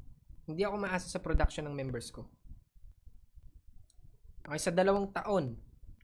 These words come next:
ng grupo ko ngayon sa current company na kinabibilangan ko, di ko sila pressure. Never.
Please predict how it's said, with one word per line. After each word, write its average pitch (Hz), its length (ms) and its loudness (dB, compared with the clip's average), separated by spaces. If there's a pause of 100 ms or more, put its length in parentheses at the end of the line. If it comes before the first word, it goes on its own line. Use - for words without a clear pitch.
(340)
ng 147 380 2 (340)
grupo 151 320 2
ko 156 140 0
ngayon 156 180 2
sa 131 160 0
current 135 300 2
company 131 340 0
na 131 140 -4
kinabibilangan 120 720 -4
ko, 135 240 -6 (1040)
di 165 160 0
ko 175 80 4
sila 170 240 4
pressure. 135 640 2 (320)
Never. 143 560 6